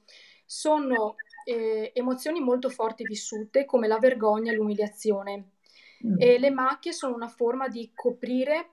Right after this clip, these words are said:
Speaker 1: coprire il proprio viso. Bisogna vedere anche in questo caso se compaiono di più nella parte sinistra o nella parte destra. Mm, perché nella parte sinistra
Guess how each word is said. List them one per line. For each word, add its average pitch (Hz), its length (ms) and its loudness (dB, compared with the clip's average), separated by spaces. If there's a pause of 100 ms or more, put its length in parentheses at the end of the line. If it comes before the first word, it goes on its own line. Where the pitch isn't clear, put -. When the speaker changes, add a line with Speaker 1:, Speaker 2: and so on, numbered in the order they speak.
(140)
Speaker 1:
coprire 254 380 0
il - 60 -2
proprio 233 300 -4
viso. 196 480 -6 (580)
Bisogna 262 340 2
vedere 269 260 8
anche 254 200 0
in 226 80 -2
questo 220 280 -4
caso 233 420 -4
se 214 460 -4
compaiono 262 520 0
di 208 160 -4
più 269 340 -2
nella 214 220 -2
parte 214 380 -4
sinistra 254 800 -4
o 262 80 6
nella 220 220 -2
parte 214 320 -2
destra. 196 500 -8 (760)
Mm, 240 240 0
perché 262 300 4
nella 233 200 4
parte 269 380 2
sinistra 262 960 2